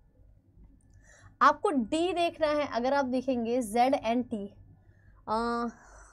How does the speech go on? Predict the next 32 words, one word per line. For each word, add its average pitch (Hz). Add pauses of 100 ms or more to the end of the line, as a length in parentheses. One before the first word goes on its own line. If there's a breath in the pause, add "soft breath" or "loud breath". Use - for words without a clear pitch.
देखो 226
कैसे 277
आगे 247
बढ़ा 190
है 180
ये, 175 (420 soft breath)
कैसे 262
किस 302
तरीके 285
से 294
हमारा 254
आगे 226
नेक्स्ट 240
फॉर्म 214
आया 190
है। 190 (680 soft breath)
ए 349
आपका 370
यहाँ 339
से 339
गायब 247
हो 254
चुका 240
है 240
सेकंड 233
फिगर 214
में, 208
ठीक 254
है, 247
इसमें 240
ए 202
है। 180